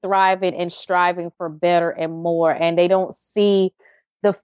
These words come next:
feeling of, like, shouldn't you be angry or depressed or alone or fearful and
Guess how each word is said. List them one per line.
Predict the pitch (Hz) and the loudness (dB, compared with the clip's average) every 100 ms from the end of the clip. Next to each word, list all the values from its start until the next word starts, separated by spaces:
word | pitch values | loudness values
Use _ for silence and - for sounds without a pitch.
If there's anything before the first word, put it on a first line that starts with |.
| - | 2
feeling | 220 214 196 185 | 4 4 2 2
of, | 170 | -2
like, | 175 165 156 165 | 0 0 -2 -6
shouldn't | - 262 294 - | -4 -4 -4 -8
you | |
be | 226 208 - | -4 -4 -2
angry | 185 202 226 226 226 | -2 -2 -2 0 2
or | 196 | 2
depressed | 170 - - 220 214 214 208 202 - | 0 -8 -4 2 4 6 4 0 -6
or | 156 147 147 - | -6 -4 -6 -6
alone | 160 156 202 214 214 208 202 | -6 0 2 4 4 4 2
or | 165 - - | -2 -10 -4
fearful | 226 214 214 - 202 196 | 2 2 0 0 2 4
and | 190 | 2